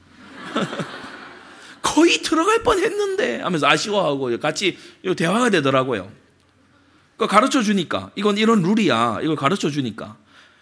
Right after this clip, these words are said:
그러니까 유아기 때, 어릴 때는 뭡니까? 하나하나 가르쳐 줘야 돼요. 세세히 다 가르쳐 줘야 돼.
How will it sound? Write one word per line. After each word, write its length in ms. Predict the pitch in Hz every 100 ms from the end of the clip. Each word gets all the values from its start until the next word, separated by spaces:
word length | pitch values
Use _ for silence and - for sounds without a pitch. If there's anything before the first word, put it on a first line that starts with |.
| _
그러니까 300 | - 233 196
유아기 480 | 180 208 240 247 269
때, 120 | 233
어릴 320 | 226 277 262
때는 220 | 220 196 175
뭡니까? 380 | 131 135 185
하나하나 520 | 202 - 262 285 294 214
가르쳐 340 | 165 226 240
줘야 260 | 170 123 107
돼요. 240 | 92 80 - _ _ _ _ _ _ _
세세히 400 | - 294 285 285
다 140 | 214 208
가르쳐 300 | 226 220 233
줘야 320 | 180 147 117
돼. 260 | 107 92